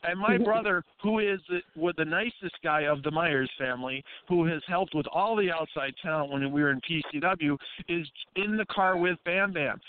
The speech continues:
Speaker 1: driving him. I'm in the back seat, and this is a small, looks like a little Lamborghini car. I call my
Speaker 2: Oh,
Speaker 1: brother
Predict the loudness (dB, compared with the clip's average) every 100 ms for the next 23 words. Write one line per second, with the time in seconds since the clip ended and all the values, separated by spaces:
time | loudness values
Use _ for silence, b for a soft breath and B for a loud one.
0 | -18 0 2 2 0 -2 -2 -2 -2 0
1 | -2 -4 -4 -2 -2 -4 -8 -6 -4 -4
2 | -6 -6 -4 -4 -6 0 2 2 0 -2
3 | -4 0 2 2 4 2 2 2 0 0
4 | 0 0 -2 0 2 0 0 -2 0 2
5 | 2 0